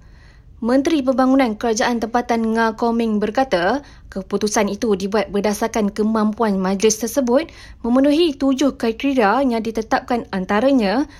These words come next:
pendapatan tidak kurang seratus juta ringgit dan penduduk tidak kurang lima ratus ribu orang. Tambah Nga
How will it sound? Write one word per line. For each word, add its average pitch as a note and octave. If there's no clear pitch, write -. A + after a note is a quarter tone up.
pendapatan F#3+
tidak G3+
kurang F#3+
seratus G#3+
juta G#3
ringgit C4
dan E4
penduduk C#4+
tidak A#3
kurang G#3+
lima A3
ratus G3+
ribu G3
orang. G3
Tambah C4+
Nga C#4